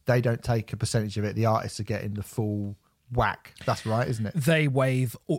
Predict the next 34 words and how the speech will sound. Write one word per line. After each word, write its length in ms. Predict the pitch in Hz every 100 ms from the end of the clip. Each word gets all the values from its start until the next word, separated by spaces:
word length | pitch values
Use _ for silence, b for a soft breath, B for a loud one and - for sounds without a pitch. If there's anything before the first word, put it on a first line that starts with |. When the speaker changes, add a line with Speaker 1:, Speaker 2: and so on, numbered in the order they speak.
| -
Speaker 2:
they 180 | 151 147
waiver 340 | 131 123 120
all 340 | 123 123 117
of 100 | 110
their 180 | 120 110
fees, 460 | 107 113 101 101 -
yeah, 160 | 98 101
and 120 | 127
it's 120 | 139
for 120 | -
one 300 | 117 117 101
day. 160 | 101 95
Speaker 1:
Yeah. 120 | 98 87
Speaker 2:
They've 180 | 131 -
done 160 | 135
it 140 | 123 -
twice 560 | - 127 117 104 -
during 400 | - 113 104 101
this 220 | 101 -
lockdown, 680 | 113 98 - 104 98 101 98 -
um, 440 | 101 104 101 101 101
in 300 | - 110 107
Speaker 1:
Mm-hmm. 180 | 107 110
Speaker 2:
a 340 | 113 110 110 117
bid 200 | - 127
to 280 | - - 139
support 540 | 131 - - 139 139 -
artists, 460 | 147 175 - 110 -
'cause 160 | 123
Bandcamp 540 | - 131 123 135 127 127
are 40 |
fucking 340 | 123 120 135
wonderful. 480 | 123 151 165 - 101 - _ _ _ _ _ _ _ _ -
Speaker 1:
Mm. 240 | 120 110